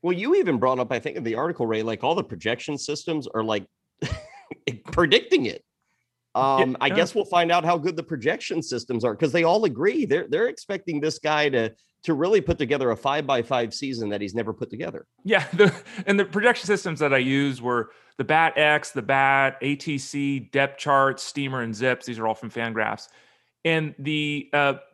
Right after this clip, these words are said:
Speaker 2: all the models, if you add up their lowest number in the projection for all six of those models, they lead to numbers in the five-by-five categories that he has never done once. And those are the worst numbers, not the highest numbers from the projection models, the lowest numbers. So,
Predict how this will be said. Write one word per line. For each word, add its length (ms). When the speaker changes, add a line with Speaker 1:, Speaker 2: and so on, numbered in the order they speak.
Speaker 2:
all 360
the 100
models, 320
if 80
you 40
add 140
up 140
their 160
lowest 500
number 340
in 60
the 80
projection 640
for 160
all 200
six 240
of 40
those 140
models, 360
they 160
lead 240
to 80
numbers 480
in 120
the 80
five-by-five 520
categories 480
that 160
he 120
has 160
never 520
done 260
once. 540
And 100
those 180
are 60
the 100
worst 540
numbers, 400
not 140
the 80
highest 280
numbers 220
from 140
the 60
projection 360
models, 160
the 80
lowest 480
numbers. 220
So, 300